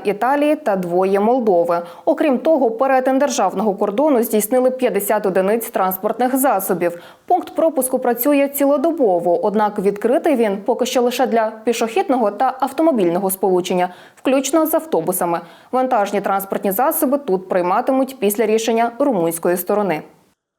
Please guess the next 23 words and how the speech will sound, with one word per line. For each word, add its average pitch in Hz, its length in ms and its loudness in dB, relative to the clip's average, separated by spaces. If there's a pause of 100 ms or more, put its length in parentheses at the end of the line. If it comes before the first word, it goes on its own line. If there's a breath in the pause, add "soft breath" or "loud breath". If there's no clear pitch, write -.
(200)
Впертий 311 840 0
руський. 202 560 0 (180)
На 285 180 2
околиці 262 480 2
Сокирян 262 480 2
прикордонники 277 840 2
затримали 240 540 2
росіянина, 220 680 2
який 208 380 2
місяць 277 380 2
тому 247 340 2
намагався 247 560 0
потрапити 226 520 0
з 196 80 -2
Польщі 285 480 0
в 240 80 0
Україну, 247 540 0
перепливши 277 720 2
Західний 196 500 -2
Буг 269 300 0
на 220 160 2
надувному 196 500 0
матраці. 208 580 -2